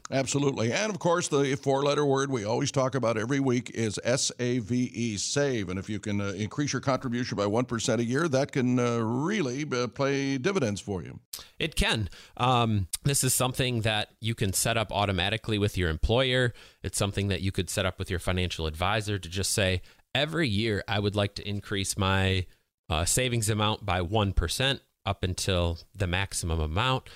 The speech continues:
Speaker 2: um, because as you're seeing pay increases, then you're contributing more.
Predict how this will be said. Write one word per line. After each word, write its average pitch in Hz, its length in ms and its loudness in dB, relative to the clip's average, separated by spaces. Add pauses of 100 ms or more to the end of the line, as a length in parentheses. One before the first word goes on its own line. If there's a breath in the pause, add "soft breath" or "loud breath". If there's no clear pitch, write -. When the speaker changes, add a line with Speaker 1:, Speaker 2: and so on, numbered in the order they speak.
(260 loud breath)
Speaker 2:
um, 101 260 0
because 104 400 0
as 131 380 0
you're 117 100 4
seeing 107 340 0
pay 107 260 0
increases, 98 760 0 (320 loud breath)
then 92 160 0
you're 107 140 2
contributing 98 680 0
more. 98 400 4